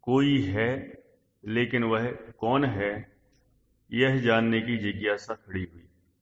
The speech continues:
कि कोई तो ऐसा है जो सब कुछ जानता है, ये तो हमने मान लिया,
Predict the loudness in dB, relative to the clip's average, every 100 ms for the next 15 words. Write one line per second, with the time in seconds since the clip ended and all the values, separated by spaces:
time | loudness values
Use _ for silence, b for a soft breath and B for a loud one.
0 | _ _ _ _ _ _ _ _ _ _
1 | -10 -8 0 2 4 4 4 4 2 4
2 | 4 2 0 -2 -4 -4 -2 0 0 0
3 | 0 0 0 -6 -8 _ _ _ _ -6
4 | -4 0 0 0 -2 -2 0 -2 -2 0
5 | 0